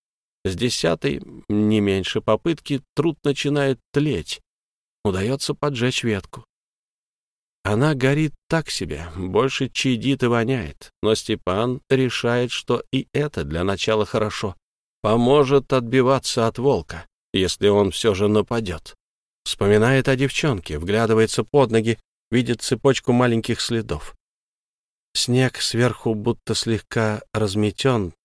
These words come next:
подолом платья. Степан очень хочет надеяться, что брюнетка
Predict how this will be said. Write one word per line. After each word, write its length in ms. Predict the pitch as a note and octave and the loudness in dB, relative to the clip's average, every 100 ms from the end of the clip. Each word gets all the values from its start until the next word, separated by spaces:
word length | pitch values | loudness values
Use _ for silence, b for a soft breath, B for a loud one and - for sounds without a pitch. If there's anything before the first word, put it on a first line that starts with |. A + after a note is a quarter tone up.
| _ - | _ -2
подолом 500 | F#2+ F2+ G#2 G2+ G2+ | 0 4 4 2 0
платья. 500 | A2 F2+ - - - _ _ _ _ _ _ _ _ _ _ _ - | -4 -6 -8 -14 -16 _ _ _ _ _ _ _ _ _ _ _ -10
Степан 440 | - A#2 G#2+ G#2 | -4 -2 2 2
очень 280 | G#2 - G#2 | 2 2 -2
хочет 400 | - A2+ - G#2+ A2 | 2 2 2 -2 0
надеяться, 760 | G#2 A2+ A2+ F#2 - G#2 F#2+ | 0 2 0 0 -2 -2 -2
что 380 | - - F2+ D#2+ | -4 -6 -6 -4
брюнетка 840 | F#2 F#2 F2+ F2 A2 G2+ - C#2+ | -2 0 2 2 -2 -4 -8 -14